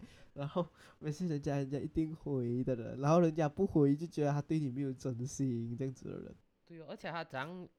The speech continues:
Speaker 2: 懂那个人是不会离开的？
Speaker 1: 我本来要帮他辩护，我都觉得我辩护不下去。
Speaker 2: 辩护不下的，他，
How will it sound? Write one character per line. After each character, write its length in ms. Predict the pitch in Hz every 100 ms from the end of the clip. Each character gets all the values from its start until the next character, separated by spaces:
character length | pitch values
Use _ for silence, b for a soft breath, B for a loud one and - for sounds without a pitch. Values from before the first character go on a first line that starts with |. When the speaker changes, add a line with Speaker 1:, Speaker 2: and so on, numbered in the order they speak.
| _
Speaker 2:
懂 420 | 123 113 104 110 110 _ _ _
那 120 | - 170
个 140 | 170
人 180 | 127 120
是 120 | 139
不 120 | 123
会 140 | 135 127
离 220 | 107 104
开 160 | -
的？ 80 | -
Speaker 1:
我 40 | 160
本 140 | 160
来 80 | 165
要 100 | 233
帮 160 | 202
他 80 | 180
辩 240 | 165 190 196
护， 160 | 196
我 120 | 139
都 100 | 135
觉 160 | 151 156
得 100 | 156
我 60 | 139
辩 180 | 156
护 120 | 160 156
不 100 | 151
下 160 | 147
去。 140 | 143 -
Speaker 2:
辩 200 | 160 156
护 140 | 175
不 160 | 147 165
下 300 | - 143 139
的， 180 | 120
他， 320 | 120 156 151